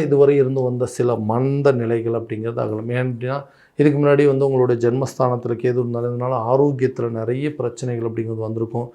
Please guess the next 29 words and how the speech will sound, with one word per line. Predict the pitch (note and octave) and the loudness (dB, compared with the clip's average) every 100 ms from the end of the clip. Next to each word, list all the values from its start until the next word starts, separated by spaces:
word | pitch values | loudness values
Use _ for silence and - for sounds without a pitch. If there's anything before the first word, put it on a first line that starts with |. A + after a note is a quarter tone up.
| - - - | -20 -20 4
குடும்பத்துல | F3 G3 F#3+ F#3 D3+ | 10 12 10 10 6
யாராவது | C#3 D3 D3 | 8 8 8
ஒருத்தர் | C3+ B2+ C3 B2+ | 6 4 -2 -2
மாத்தி | C3 C3 | -2 -2
ஒருத்தர் | B2 A2+ B2 A#2+ | -4 -2 -4 -2
சில | B2+ | -2
ஹெல்த் | B2 C3 B2+ | -2 -2 -4
இஷ்யூ | A#2 A#2+ | -8 -6
வந்துட்டே | A2+ A#2 B2 | -6 -4 -2
இருந்திருக்குங்களா, | A#2 A2 A2+ A#2 - - _ - | -2 -4 -6 -6 -6 -12 _ 2
அந்த | A#2+ D3+ E3+ F3+ A#2+ | 4 4 6 4 6
ஆரோக்கிய | A#2+ C3+ C#3 C3+ C3+ | 6 8 8 4 0
பிரச்சனைகள் | B2+ A#2 - C3 B2 A#2+ | 0 -4 -2 -4 -2 -4
அப்படிங்கிறது | A#2 A2 A2 G#2+ G#2 | -4 -6 -6 -8 -6
தீருங்க. | B2+ B2 A#2 C3 - - | -4 -4 -6 -10 -14 -6
நல்ல | A#2+ C3+ | 2 4
ஒரு | B2+ | 4
ஹெல்த்தியான | A2+ A#2+ A#2+ B2+ B2 C#3+ E3+ - - _ - | 4 0 0 0 0 -2 -8 -14 -20 _ 0
ஒரு, | B2 A#2+ C3 | 2 2 2
ஒரு, | B2 A#2+ A2+ A#2 A#2+ | 2 4 2 0 -2
ஒரு | C3 B2 A#2+ | 0 2 2
ஹெல்த்தியான | C3+ C3 C#3 C#3+ | 0 0 0 2
லைஃப் | B2+ B2 A#2+ | 4 2 2
அப்படிங்கிறது | A#2+ A#2+ A#2+ A#2 A2+ | -4 -2 -2 -2 -2
வாழக்கூடிய | A2+ A#2+ A#2+ A#2 | -2 -2 -2 -4
ஒரு | A2+ A2+ | -4 -4
காலகட்டமா | A#2 A2+ A2+ A2+ | -4 -4 -4 -6
இருக்க | A2+ A2+ | -6 -6
போது, | A2 A2 | -4 -4